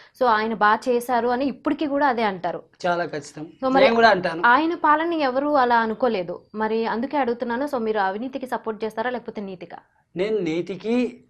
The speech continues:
Speaker 1: మ్మ్.
Speaker 2: సపోర్ట్ చేస్తానని చెప్పను,
Speaker 1: మ్మ్.
Speaker 2: అవినీతికి సపోర్ట్ చేస్తానని చెప్పను. నాకు రెండింటితోనూ పని లేదు,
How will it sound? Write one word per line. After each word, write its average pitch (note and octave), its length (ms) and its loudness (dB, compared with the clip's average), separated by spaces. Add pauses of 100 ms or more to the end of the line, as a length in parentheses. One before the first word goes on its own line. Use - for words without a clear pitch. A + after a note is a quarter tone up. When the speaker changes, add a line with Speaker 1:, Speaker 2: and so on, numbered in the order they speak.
(320)
Speaker 1:
మ్మ్. G3+ 180 -18 (180)
Speaker 2:
సపోర్ట్ F3 460 -4
చేస్తానని F3 400 -4
చెప్పను, C#3+ 340 -6 (600)
Speaker 1:
మ్మ్. G3 240 -18
Speaker 2:
అవినీతికి G#3 580 0
సపోర్ట్ F3+ 380 -4
చేస్తానని F3+ 380 -6
చెప్పను. C3+ 280 -8 (200)
నాకు F#3+ 220 -2
రెండింటితోనూ G3+ 640 -6
పని D#3+ 260 -6
లేదు, B2+ 200 -12